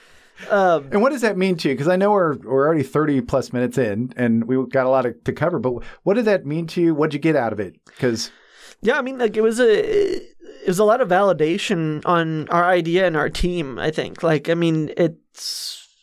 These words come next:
Speaker 1: you know, somebody else saying, like, "Hey, this looks like it might be worthwhile to investigate and kind of invest in."
Speaker 2: And they give you money?
Speaker 1: Yeah, uh, yeah. So the Y Combinator deal at the time was a hundred twenty thousand dollars for seven percent in the company.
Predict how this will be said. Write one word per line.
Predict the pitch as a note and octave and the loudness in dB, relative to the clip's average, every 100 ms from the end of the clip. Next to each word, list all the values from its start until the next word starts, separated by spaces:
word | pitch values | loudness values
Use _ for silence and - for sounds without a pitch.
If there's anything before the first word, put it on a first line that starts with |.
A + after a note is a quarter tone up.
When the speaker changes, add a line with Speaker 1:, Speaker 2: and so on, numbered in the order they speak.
| _ _ _ _ - | _ _ _ _ 0
Speaker 1:
you | |
know, | D#3+ | 0
somebody | D#3+ - A3+ G#3+ G#3 | 0 0 0 2 0
else | F#3+ F#3+ | 0 -2
saying, | G#3 F#3+ | 0 2
like, | F3 E3 | 2 2
"Hey, | F#3 A#3 | 2 0
this | E3+ D#3+ - | -2 -4 -4
looks | F3 F3+ - | 0 0 0
like | E3 | -2
it | D#3+ | 0
might | D#3+ D#3 | 0 2
be | |
worthwhile | D#3 D#3 D#3 D3 C#3 E3+ C#3+ D#3 | 2 2 0 -2 0 2 0 -2
to | - F3 | -2 0
investigate | D3 C#3+ D#3 - D3+ D#3 D#3 | 0 0 -2 -2 -2 -2 -2
and | D#3 | -6
kind | C#3+ D3+ | -4 -4
of | D3 | -2
invest | C#3 D3+ D#3+ - | -2 -2 -2 -4
in." | - - D#3+ | -6 -6 -4
Speaker 2:
And | D#3 D#3 | -2 0
they | D#3+ | 2
give | D#3+ E3 | 0 2
you | F#3+ | 2
money? | D#3+ C#3 A3 - - | 2 2 -2 -6 -2
Speaker 1:
Yeah, | A3+ A3+ | 0 2
uh, | G3+ G#3+ | 0 0
yeah. | F#3 F#3+ | 2 0
So | D#3+ G3 | 2 0
the | F3+ F#3 E3+ | 4 2 4
Y | F#3 | 2
Combinator | G3+ G3 G#3+ G3+ D#3+ | 0 0 2 4 2
deal | F3 D3+ | 2 2
at | E3 - | 0 -2
the | |
time | - - - A3+ E3+ D#3 D3+ D#3+ - - - - - - _ - | -6 -6 0 2 2 0 -2 -4 -6 -14 -18 -18 -20 -20 _ -4
was | D#3 E3 D#3 C#3+ C#3+ | 2 4 4 2 0
a | D3+ C#3+ | 2 2
hundred | G3 G#3+ F3 | 2 2 0
twenty | - G3 F#3 | 0 0 0
thousand | - - E3 F#3 F3 F3 | -4 -2 2 2 2 2
dollars | D#3 D#3+ E3 D#3+ | 2 2 2 0
for | C#3+ | -4
seven | - - E3 E3 D#3+ | -2 -2 0 0 0
percent | D3+ E3+ F#3 | 0 0 0
in | |
the | F#3+ | 0
company. | G#3+ - A3+ | 0 -2 -6